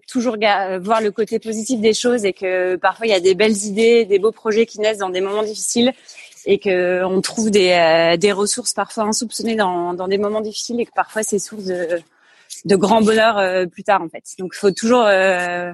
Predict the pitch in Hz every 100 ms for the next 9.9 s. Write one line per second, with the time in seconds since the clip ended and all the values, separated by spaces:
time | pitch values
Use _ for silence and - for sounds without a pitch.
0 | - 208 202 196 214 226 196 - 233 220
1 | 214 202 208 202 190 202 190 - 220 226
2 | 185 202 208 202 160 - - - - -
3 | 254 214 233 208 196 - - 233 226 190
4 | - 220 233 214 208 214 220 220 214 208
5 | 196 196 202 226 214 196 208 214 185 175
6 | 170 175 180 _ _ _ _ _ _ -
7 | 196 175 196 202 180 170 - 190 185 185
8 | 190 220 262 269 196 180 180 175 - 220
9 | 202 190 233 196 190 180 180 180 175